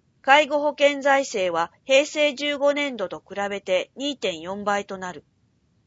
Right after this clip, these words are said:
今後の財政見通しは？答え、高齢化が進み、介護サービスの利用者が増加、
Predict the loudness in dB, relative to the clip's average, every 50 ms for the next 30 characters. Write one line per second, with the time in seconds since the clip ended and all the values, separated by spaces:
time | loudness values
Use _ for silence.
0 | _ _ 0 0 0 2 0 0 0 0 -2 0 2 4 4 4 2 0 0 2
1 | 2 2 0 -4 -6 -6 -6 -6 -4 -6 -6 -6 -4 -4 -6 -6 -8 _ _ _
2 | _ _ _ _ _ _ _ _ _ _ _ _ _ _ _ _ _ _ _ _
3 | -12 -10 -4 0 0 0 0 -2 -6 -12 _ _ _ _ _ _ _ _ _ _
4 | _ 6 8 8 8 8 6 4 4 2 0 0 0 0 -2 -4 -12 -14 -12 -10
5 | -10 -8 -10 -10 -12 _ 2 4 4 4 4 0 -4 -2 0 0 0 0 -2 -4
6 | -8 -10 -10 -12 -10 -10 -6 -4 -2 -2 -2 -2 -4 -6 -6 -6 -6 -6 -6 -10
7 | -10 -10 -10 -12 -12 -14 -14